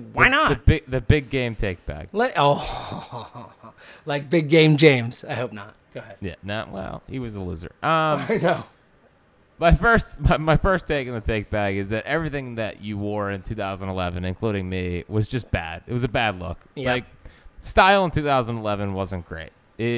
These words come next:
Speaker 2: it was a bit corny. We are, we are much better, uh, as a people today, you know, dressing wise. Uh, there's so many throwback photos the last couple of days of like, "Oh, this is what I look like in two thousand eleven."
Speaker 1: It's a great take, Jay.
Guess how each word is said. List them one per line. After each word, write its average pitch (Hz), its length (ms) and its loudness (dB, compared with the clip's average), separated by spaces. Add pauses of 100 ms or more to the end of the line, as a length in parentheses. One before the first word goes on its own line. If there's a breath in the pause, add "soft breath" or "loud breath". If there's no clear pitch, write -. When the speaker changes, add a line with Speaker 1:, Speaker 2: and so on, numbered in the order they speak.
(280)
Speaker 2:
it 127 40 -6
was 120 220 -8
a 104 220 -8
bit 120 240 -2
corny. 87 400 -6
We 131 140 -2
are, 147 60 0
we 160 200 0
are 160 120 4
much 156 320 -2
better, 120 400 0 (180)
uh, 101 480 0
as 98 180 -6
a 92 40 -10
people 98 440 -4
today, 85 340 -10 (240)
you 87 60 -14
know, 87 180 -10
dressing 98 400 -8
wise. 87 420 -14
Uh, 117 80 -8
there's 123 220 -8
so 170 180 -8
many 147 140 -6
throwback 113 460 -6
photos 92 420 -8 (340 soft breath)
the - 80 -12
last 113 240 -4
couple 104 180 -8
of 92 60 -10
days 98 220 -6
of 101 80 -16
like, 123 160 -12
"Oh, 147 480 -4
this 151 160 -4
is 139 60 -10
what 127 100 -8
I 127 60 -6
look 143 140 -6
like 131 180 -4
in 123 60 -10
two 151 120 -4
thousand 139 420 0
eleven." 127 400 -6
Speaker 1:
It's 185 140 2
a 180 40 6
great 165 240 6
take, 117 220 -4
Jay. 95 140 -12